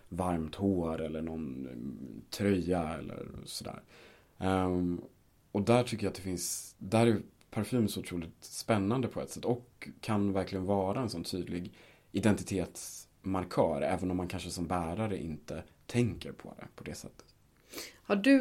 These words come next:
Speaker 2: någon, eh, har du någon parfym som du, eh, förknippar med din egen identitet?
Speaker 1: Ja.
Speaker 2: Väldigt starkt.
Speaker 1: <laughs> Ja, nej, men väldigt starkt. Det ska sägas att jag har en,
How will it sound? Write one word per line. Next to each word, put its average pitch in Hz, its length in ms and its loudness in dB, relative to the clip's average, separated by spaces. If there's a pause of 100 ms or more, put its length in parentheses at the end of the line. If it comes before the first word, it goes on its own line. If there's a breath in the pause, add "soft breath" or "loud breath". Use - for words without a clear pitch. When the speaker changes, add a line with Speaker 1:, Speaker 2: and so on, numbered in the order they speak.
Speaker 2:
någon, 180 400 6
eh, 165 400 -2
har 190 80 -2
du 202 120 4
någon 180 140 4
parfym 156 340 -4
som 151 300 -2
du, 156 400 -6
eh, 135 80 -8 (640)
förknippar 170 580 -8
med 165 120 -4
din 165 140 -2
egen 160 440 -4
identitet? - 640 -12 (100)
Speaker 1:
Ja. 101 460 6
Speaker 2:
Väldigt 113 200 8
starkt. 135 480 4 (120)
Speaker 1:
<laughs> - 140 -8
Ja, 135 400 12
nej, 135 100 8
men 131 100 8
väldigt 113 220 8
starkt. 98 300 6
Det 95 60 0
ska 104 180 2
sägas 98 240 0
att 90 80 -2
jag 95 100 4
har 92 200 2 (260)
en, 76 340 -8